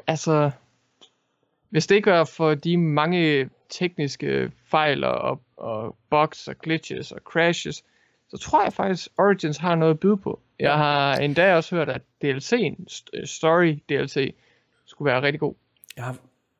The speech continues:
Speaker 2: jeg har også hørt nogen, der sagde, at historien var ganske fin i den.
Speaker 1: Ja.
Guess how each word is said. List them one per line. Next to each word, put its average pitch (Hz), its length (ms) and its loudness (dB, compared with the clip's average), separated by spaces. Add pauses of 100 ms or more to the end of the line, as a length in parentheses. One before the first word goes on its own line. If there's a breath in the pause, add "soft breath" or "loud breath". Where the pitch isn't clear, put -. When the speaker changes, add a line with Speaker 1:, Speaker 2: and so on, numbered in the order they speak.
(120)
Speaker 2:
jeg 131 80 -6
har - 20 -6
også - 220 -10
hørt 160 180 -4
nogen, 156 220 -2
der 139 80 -4
sagde, 117 200 -4
at 113 60 -4
historien 110 400 -8
var 98 60 -8
ganske 107 260 -10
fin - 280 -12
i - 120 -18
den. - 120 -20 (520)
Speaker 1:
Ja. 135 140 -6